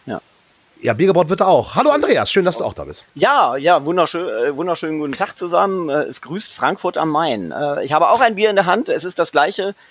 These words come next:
Speaker 1: also ein Rothaus aus dem gleichen Sixpack von neulich. Also ihr seht, ich, äh, trinke wirklich sehr, sehr selten Bier. Aber heute trinke ich eins.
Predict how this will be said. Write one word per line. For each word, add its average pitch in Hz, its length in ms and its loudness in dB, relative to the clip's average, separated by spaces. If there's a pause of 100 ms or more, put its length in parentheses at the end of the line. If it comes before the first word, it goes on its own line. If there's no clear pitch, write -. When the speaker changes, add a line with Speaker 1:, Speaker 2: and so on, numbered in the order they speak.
(140)
Speaker 1:
also 151 160 -4
ein 165 160 -2
Rothaus 190 540 2
aus 175 100 -2
dem 165 100 0
gleichen 156 280 2
Sixpack - 440 -2
von 151 160 0
neulich. 143 480 4
Also 135 140 -4
ihr 135 180 -2
seht, 131 240 2
ich, - 220 -12
äh, 127 60 -4 (400)
trinke 123 520 -2
wirklich 120 240 -12
sehr, 139 140 2
sehr 123 120 0
selten 120 280 -2
Bier. 117 240 -2
Aber - 180 4 (140)
heute - 280 0
trinke - 260 0
ich - 120 0
eins. - 320 -6